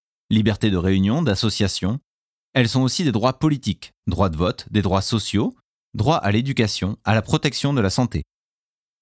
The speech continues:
Les libertés et les droits sont les résultats d'une conquête. Suffrage universel masculin en mille huit cent quarante-huit, droit de vote des femmes mille neuf cent quarante, droit au respect de la vie privée mille neuf cent soixante-dix,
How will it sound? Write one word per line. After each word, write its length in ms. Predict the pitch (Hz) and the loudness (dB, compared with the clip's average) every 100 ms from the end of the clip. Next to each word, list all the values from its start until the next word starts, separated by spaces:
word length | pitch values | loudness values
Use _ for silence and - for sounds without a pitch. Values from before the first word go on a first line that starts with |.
| _ _ _ _ _ - | _ _ _ _ _ 0
Les 100 | 113 | 2
libertés 420 | 147 185 160 214 | 4 2 0 0
et 40 | 151 | 2
les 120 | 117 | 2
droits 280 | 113 131 185 | 2 2 0
sont 160 | - | 2
les 100 | 113 | 2
résultats 380 | 110 143 139 160 | 2 0 2 2
d'une 180 | 131 107 | 2 2
conquête. 540 | 135 123 98 - - _ _ _ | 0 0 0 -4 -14 _ _ _
Suffrage 420 | - 120 - 107 | -4 -2 0 2
universel 400 | 98 101 95 107 | 4 2 2 2
masculin 520 | 101 101 - 104 101 - | 2 0 0 0 0 0
en 100 | 87 | 0
mille 200 | 92 110 | 2 2
huit 80 | 107 | 0
cent 160 | 107 | -2
quarante-huit, 540 | 92 87 85 107 - - _ _ | -2 -2 -2 -4 -8 -12 _ _
droit 180 | - 135 | 0 0
de 80 | 123 | 2
vote 140 | 120 | 0
des 120 | 113 101 | 0 -2
femmes 340 | 101 82 80 | 0 -2 -2
mille 200 | 98 120 | 0 2
neuf 140 | 135 - | 0 -2
cent 140 | 117 | -2
quarante, 460 | 98 78 80 - - _ _ _ - | -2 -2 -4 -10 -20 _ _ _ -4
droit 260 | 104 139 90 | 0 2 0
au 120 | 98 | -2
respect 280 | 120 - 127 | -2 0 0
de 60 | |
la 100 | 113 | 0
vie 120 | 110 | -2
privée 320 | - 101 87 82 | -2 -2 0 2
mille 200 | 113 143 | 2 2
neuf 120 | 123 | -2
cent 140 | 131 | -4
soixante-dix, 640 | - 117 98 87 110 - | -4 -2 0 -2 -4 -8